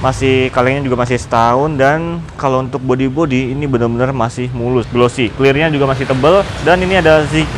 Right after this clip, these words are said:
sedikit banget lecet pemakaian yang sangat wajar. Jadi langsung aja coba kita nyalain motornya. Oke.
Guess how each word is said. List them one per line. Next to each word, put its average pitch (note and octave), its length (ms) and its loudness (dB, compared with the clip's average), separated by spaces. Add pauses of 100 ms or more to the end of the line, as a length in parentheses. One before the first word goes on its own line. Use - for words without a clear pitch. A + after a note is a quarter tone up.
sedikit F#3 480 -2
banget D#3 240 0
lecet D3+ 240 -2
pemakaian D3 560 2
yang E3 160 2
sangat C#3+ 320 2
wajar. B2 320 2 (240)
Jadi C3 160 0
langsung C3 240 0
aja C3+ 240 -4
coba C3+ 320 0
kita C#3 240 2
nyalain C3+ 160 4
motornya. A#2+ 480 -2 (1120)
Oke. C3+ 160 0